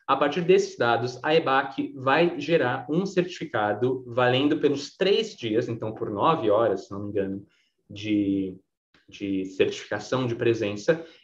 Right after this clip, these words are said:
e esse certificado vai chegar no seu e-mail em até dez dias úteis depois do evento. O evento acaba na quinta-feira,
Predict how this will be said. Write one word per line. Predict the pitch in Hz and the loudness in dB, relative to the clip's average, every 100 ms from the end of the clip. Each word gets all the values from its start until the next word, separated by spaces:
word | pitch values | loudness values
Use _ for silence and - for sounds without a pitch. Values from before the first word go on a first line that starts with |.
| - | 0
e | 151 | 8
esse | 180 - - | 8 6 -2
certificado | 202 196 - 175 147 143 151 139 | -2 -2 -4 0 2 2 0 -2
vai | 143 165 | 2 4
chegar | 170 165 139 | 4 0 0
no | 143 143 | 0 -2
seu | - | 0
e-mail | 165 156 135 147 147 | 2 2 4 4 4
em | 143 | 0
até | 135 143 139 | 0 0 0
dez | 131 143 156 | 2 2 2
dias | 156 131 | 0 0
úteis | 143 151 156 - _ _ - | 0 -2 -2 -6 _ _ -8
depois | 139 180 175 180 180 180 - - | 2 4 6 8 8 8 2 -6
do | 170 190 | 0 0
evento. | 190 110 98 104 | 2 -2 -4 -2
O | |
evento | 101 127 | 0 0
acaba | 139 123 | -2 -4
na | 123 | -4
quinta-feira, | 180 220 220 - 151 156 170 | -4 -2 -4 2 6 6 6